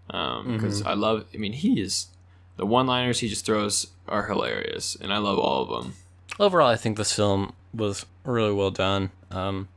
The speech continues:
Speaker 2: characters were very strong, setting was strong, um, and it still had some sort of, like, tie into the Marvel,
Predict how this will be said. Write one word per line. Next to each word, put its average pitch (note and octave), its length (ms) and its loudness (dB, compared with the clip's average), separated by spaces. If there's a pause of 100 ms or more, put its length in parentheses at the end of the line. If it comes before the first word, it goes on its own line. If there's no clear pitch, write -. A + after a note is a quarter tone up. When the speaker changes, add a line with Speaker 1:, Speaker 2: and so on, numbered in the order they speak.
(440)
Speaker 2:
characters B2+ 520 6
were A2 100 0
very G#2 300 4
strong, G2 580 2 (640)
setting G#2 380 4
was F#2+ 340 -2
strong, F2+ 580 -4 (160)
um, F2+ 380 -2
and G#2 160 -2
it E2+ 80 -4
still C#3 240 0
had A#2 240 4
some G#2 200 0
sort G2+ 240 -2
of, F#2+ 140 -4
like, - 380 -4 (440)
tie G#2+ 280 6
into G#2 880 2 (100)
the G2 180 -2
Marvel, F#2+ 800 2